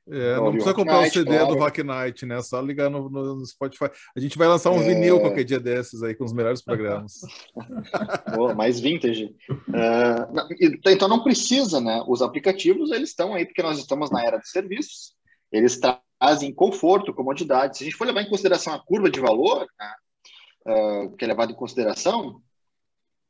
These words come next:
Speaker 2: é mais por conta disso. Eles facilitam a nossa vida. Eles não são essenciais. Nenhum é essencial.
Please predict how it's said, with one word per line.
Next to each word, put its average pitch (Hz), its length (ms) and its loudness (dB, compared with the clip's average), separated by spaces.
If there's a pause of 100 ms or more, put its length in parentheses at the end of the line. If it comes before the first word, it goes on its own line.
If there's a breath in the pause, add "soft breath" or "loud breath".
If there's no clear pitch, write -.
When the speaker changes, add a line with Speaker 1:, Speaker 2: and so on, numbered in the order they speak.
(800)
Speaker 2:
é 131 80 -4
mais 131 260 0
por 185 180 -4
conta 180 300 -4
disso. 143 380 -2
Eles 101 200 -6
facilitam 190 720 0
a 226 60 0
nossa 226 240 -4
vida. 151 360 0 (520 soft breath)
Eles 208 200 -8
não - 200 -6
são 127 160 -8
essenciais. 151 560 -4
Nenhum 233 320 0
é 247 100 -2 (280)
essencial. - 580 -4